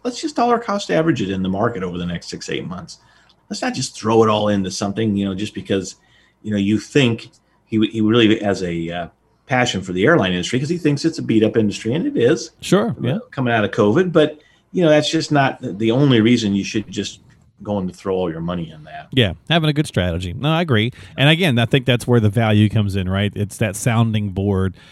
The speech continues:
Speaker 2: to say, "Hey, I've got this great idea," and then your advisor's like, "Okay, well, talk to me about it, and then let, let's talk about points, counterpoints, and
Speaker 1: Yeah.
Speaker 2: work our way through it." All right, so that's that first one there in learning through some uncommon sense. Uh, how about this one, Tony? So, I mean, obviously the show is Plan with the Tax Man, your tax doctor,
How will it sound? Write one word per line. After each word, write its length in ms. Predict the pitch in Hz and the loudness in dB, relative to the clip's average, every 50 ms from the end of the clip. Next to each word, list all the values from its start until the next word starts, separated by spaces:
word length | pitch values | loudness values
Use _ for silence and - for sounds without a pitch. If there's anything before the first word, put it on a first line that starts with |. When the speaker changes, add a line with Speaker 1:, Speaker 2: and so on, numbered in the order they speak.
| - _ - | -20 _ -2
Speaker 2:
to 100 | - 117 | -2 0
say, 220 | 101 - 117 104 98 | 0 2 0 0 2
"Hey, 160 | - 131 117 | 2 2 2
I've 120 | 107 104 | 2 0
got 160 | - - 113 - | -2 -6 -6 -6
this 140 | 117 101 | -6 -8
great 240 | - - 127 120 120 113 | -4 -2 -2 0 0 0
idea," 580 | 107 107 107 95 113 110 107 110 107 104 101 | 0 -2 -2 0 0 0 2 2 2 0 0
and 200 | 87 98 107 110 | 0 -2 -2 -2
then 160 | 110 107 107 104 | -2 -2 -2 -2
your 120 | 101 101 | -2 -2
advisor's 460 | 95 90 107 107 107 113 107 113 104 | -2 -2 -2 0 0 2 2 2 2
like, 160 | 101 101 104 - | 2 0 -2 -2
"Okay, 240 | 170 - 151 - | -2 -2 -2 -2
well, 140 | 196 190 147 | 0 -2 -2
talk 240 | - - 147 131 - | -2 -2 -4 -4 -4
to 60 | - | -6
me 60 | 160 | -6
about 280 | 147 131 123 117 117 127 | -4 -2 0 0 0 0
it, 100 | 151 131 | -2 -2
and 80 | 117 120 | -2 -2
then 80 | 120 | 0
let, 260 | 123 131 135 143 143 | 2 2 2 2 0
let's 160 | 131 131 127 - | -4 -6 -8 0
talk 200 | - 139 135 135 | 2 2 2 4
about 220 | 131 135 135 123 | 2 0 0 0
points, 320 | - - 127 127 - - | 0 -2 -2 -2 -2 -6
counterpoints, 680 | - - 127 123 120 120 - - 120 123 160 170 - - | -4 -2 -2 -2 -2 -2 -2 -2 -2 -2 -2 -4 -2 -2
and 200 | 110 107 104 - - - - - _ | -2 -2 -4 -8 -14 -20 -20 -16 _
Speaker 1:
Yeah. 220 | 101 98 101 101 - | -8 -8 -8 -6 -4
Speaker 2:
work 340 | - 110 107 101 104 104 - | -2 2 4 4 4 4 4
our 140 | 101 98 98 | 2 2 4
way 220 | 95 90 90 92 | 2 2 0 -2
through 340 | 92 - - 104 104 101 92 | -4 -4 -2 2 2 2 2
it." 60 | 85 - _ _ | 0 -4 _ _
All 80 | - 202 | 0 2
right, 160 | 208 226 240 | 2 2 0
so 80 | - - | 0 2
that's 200 | 156 196 208 - | 2 2 0 0
that 180 | - 180 160 143 | -2 -2 -2 -2
first 320 | - 165 170 175 156 - | 0 2 2 2 2 2
one 200 | 127 110 107 104 | 2 2 2 2
there 180 | 101 104 113 120 | 2 0 0 0
in 220 | 98 113 117 110 110 | 0 0 0 0 2
learning 300 | 110 117 120 117 113 110 | 2 2 2 2 0 -2
through 220 | - - 117 113 | -2 0 0 0
some 180 | - - 110 104 | 2 0 -2 -2
uncommon 460 | 104 107 104 - 107 104 101 104 98 | -2 -4 -4 -4 -4 -2 -2 -4 -4
sense. 340 | - - 107 117 120 117 - _ _ _ | -4 -4 -2 -2 -4 -6 -12 _ _ _
Uh, 260 | - 120 127 123 120 | -2 0 0 0 2
how 120 | 135 170 196 | 2 2 2
about 180 | 196 165 143 | 0 0 2
this 160 | 165 170 156 | 2 2 4
one, 140 | - 127 110 | 2 0 0
Tony? 400 | 107 - 107 107 107 107 113 120 - _ _ _ _ - | 2 2 2 2 2 0 -2 -4 -6 _ _ _ _ -10
So, 200 | - - 127 113 | -2 0 0 0
I 80 | 98 | 2
mean, 160 | 110 127 120 113 | 0 0 0 0
obviously 320 | 120 131 131 120 123 131 | 2 2 4 4 4 4
the 80 | 113 104 | 2 4
show 180 | - 143 131 | 4 6 6
is 100 | 123 113 | 6 4
Plan 260 | - - 139 131 127 | 2 0 0 0 2
with 80 | 127 117 | 0 0
the 60 | 117 | 0
Tax 360 | - - 135 135 135 - - | 0 0 0 0 0 -4 -4
Man, 280 | 131 117 120 131 143 139 | -2 -2 -2 -2 -2 -2
your 140 | 113 104 101 | 0 0 0
tax 380 | 95 - - 135 131 131 - - | 0 0 -2 0 0 0 -4 -2
doctor, 420 | - 127 127 127 120 - 110 95 | -2 -2 -2 -2 -4 -6 -8 -8